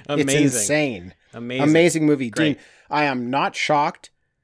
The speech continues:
Speaker 2: it's your number ten. I'm not shocked you wanted to float it into seven.
Speaker 1: I wanted to float it. I wanted to float it, yeah.
Speaker 2: Yeah, I'm not, I wouldn't be shocked if you watched it tonight and floated it even further up.
Speaker 1: I know.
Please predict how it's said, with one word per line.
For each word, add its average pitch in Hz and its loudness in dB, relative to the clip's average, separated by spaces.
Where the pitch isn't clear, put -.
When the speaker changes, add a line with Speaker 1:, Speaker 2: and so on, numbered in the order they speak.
Speaker 2:
it's 147 -4
your 147 0
number 127 -2
ten. 117 -8
I'm 113 -4
not 135 -4
shocked - -2
you 135 -2
wanted 135 -2
to 131 -6
float 127 -6
it - -8
into 123 -8
seven. 131 -6
Speaker 1:
I 139 -2
wanted 147 0
to 147 -2
float 127 -2
it. 113 -4
I 117 -4
wanted 113 -8
to 107 -18
float 98 -10
it, 98 -14
yeah. 92 -16
Speaker 2:
Yeah, 110 -12
I'm 123 -6
not, 139 0
I 120 -2
wouldn't 165 0
be 175 0
shocked 156 0
if 147 -6
you 139 -4
watched 131 -6
it - -14
tonight 131 -4
and 123 -8
floated 151 -2
it 170 -10
even 147 -4
further 151 -4
up. - -20
Speaker 1:
I 131 -4
know. 120 -6